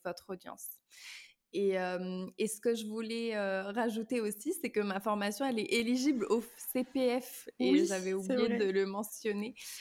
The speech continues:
Speaker 1: Et donc ça, voilà, faut pas hésiter. Et c'est un, un processus, euh, un petit peu différent. Mais dans ces cas-là, il faut absolument, euh, me contacter, euh, auparavant.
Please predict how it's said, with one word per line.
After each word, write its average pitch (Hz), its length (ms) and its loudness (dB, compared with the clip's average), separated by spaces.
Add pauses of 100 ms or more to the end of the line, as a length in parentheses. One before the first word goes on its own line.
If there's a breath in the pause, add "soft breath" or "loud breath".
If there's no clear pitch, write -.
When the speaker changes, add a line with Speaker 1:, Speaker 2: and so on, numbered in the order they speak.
(140 loud breath)
Speaker 1:
Et 208 120 -2
donc 196 220 -2
ça, 240 220 -2
voilà, 208 340 0
faut 190 140 -6
pas 226 200 -2
hésiter. 240 800 0
Et 208 40 0
c'est 202 280 -2
un, 185 520 -4 (220)
un 190 160 -2
processus, 220 840 -4
euh, 185 460 0
un 196 100 -2
petit 202 200 -8
peu 233 160 -2
différent. 220 640 0
Mais 208 320 2
dans 202 160 -2
ces 208 160 -4
cas-là, 208 240 0
il 214 80 -4
faut - 180 -6
absolument, 208 840 -2
euh, 185 180 -4
me 190 180 -2
contacter, 190 680 -6
euh, 185 140 -2
auparavant. 180 540 -8